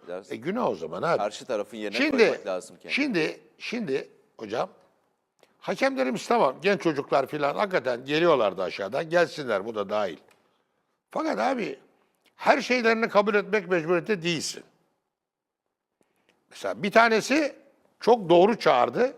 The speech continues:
Speaker 2: Kimdi o şeye? Yeni çıkan çocuk.
Speaker 1: Bodrum
Speaker 2: Bak.
Speaker 1: Beşiktaş. Beşiktaş Bodrum maçını mı
Speaker 2: Hangisiydi?
Speaker 1: diyorsun?
Speaker 2: Çağırdı.
Speaker 1: Mehmet Türkmen gitti,
Speaker 2: Evet,
Speaker 1: vermedi.
Speaker 2: vermedi. Sen git buna bak.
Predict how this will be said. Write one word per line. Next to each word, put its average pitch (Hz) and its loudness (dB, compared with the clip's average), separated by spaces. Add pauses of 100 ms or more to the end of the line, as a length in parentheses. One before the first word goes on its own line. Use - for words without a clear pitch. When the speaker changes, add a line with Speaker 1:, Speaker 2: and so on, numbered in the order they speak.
(460)
Speaker 2:
Kimdi 147 -6
o 117 2 (100)
şeye? 123 -2 (1600)
Yeni 117 -2
çıkan 104 -4
çocuk. 98 -10
Speaker 1:
Bodrum 131 -4
Speaker 2:
Bak. 127 -4
Speaker 1:
Beşiktaş. 139 -8
Beşiktaş 123 -6
Bodrum 151 -2
maçını 160 0
mı 143 -10
Speaker 2:
Hangisiydi? 139 -6
Speaker 1:
diyorsun? 113 -8 (160)
Speaker 2:
Çağırdı. 185 4
Speaker 1:
Mehmet 190 0
Türkmen 131 -8
gitti, 123 -8
Speaker 2:
Evet, 196 6
Speaker 1:
vermedi. 127 -4
Speaker 2:
vermedi. 123 2 (600)
Sen 240 -2
git 240 -4
buna 247 4
bak. 226 6